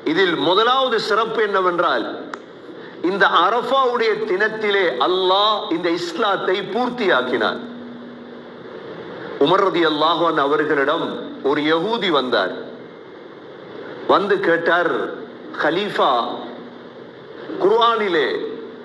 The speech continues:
சூரத்துல் மாயிதாவுடைய மூன்றாவது ஆயத், சூரத்துல் மாயிதாவுடைய மூன்றாவது ஆயத்,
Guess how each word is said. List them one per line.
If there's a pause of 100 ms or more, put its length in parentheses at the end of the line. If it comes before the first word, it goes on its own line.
(200)
சூரத்துல்
மாயிதாவுடைய
மூன்றாவது
ஆயத், (1500)
சூரத்துல்
மாயிதாவுடைய
மூன்றாவது
ஆயத்,